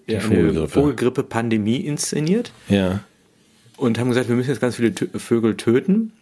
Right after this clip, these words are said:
Speaker 2: Ja.
Speaker 1: Diese großen, diese, diese großen, äh, Lastwagen, die haben ja aus Bergamo dann diese Militärlaster nach Japan gebracht, um diese vielen
Speaker 2: Mhm.
Speaker 1: Vögel auf die Massengräber zu fahren, genau.
Speaker 2: Ja, siebzehn Millionen, die armen Vögel.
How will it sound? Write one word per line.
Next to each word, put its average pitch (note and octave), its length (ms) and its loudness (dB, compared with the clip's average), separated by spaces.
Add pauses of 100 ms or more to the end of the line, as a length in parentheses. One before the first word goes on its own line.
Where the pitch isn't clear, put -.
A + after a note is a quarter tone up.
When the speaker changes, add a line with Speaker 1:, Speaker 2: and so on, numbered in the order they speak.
(460)
Speaker 2:
Ja. F2 360 0
Speaker 1:
Diese G2 140 -2
großen, A#2 460 0
diese, G#2 260 2
diese F#2 280 0
großen, G2 840 -2 (160)
äh, F#2 480 -4
Lastwagen, G#2 460 -2
die G2 60 0
haben G2+ 80 0
ja G#2 80 2
aus F#2+ 200 -6 (120)
Bergamo A2 480 0
dann G#2 200 -4
diese F#2+ 140 -2
Militärlaster G#2+ 640 -2
nach F#2+ 160 -6
Japan A2+ 320 -2
gebracht, A#2+ 260 -2
um G2 140 -4
diese F#2 160 -6
vielen A#2 400 -2 (180)
Speaker 2:
Mhm. G#2 320 2
Speaker 1:
Vögel A#2 500 2 (540)
auf G#2 140 -12
die G#2 80 -2
Massengräber A2+ 500 -2
zu A2 140 -8
fahren, G2+ 320 -6
genau. E2+ 260 -8 (760)
Speaker 2:
Ja, F2+ 360 2 (120)
siebzehn F#2+ 440 0
Millionen, E2+ 480 2 (420)
die - 100 -6
armen D#2 280 0
Vögel. D#2 500 0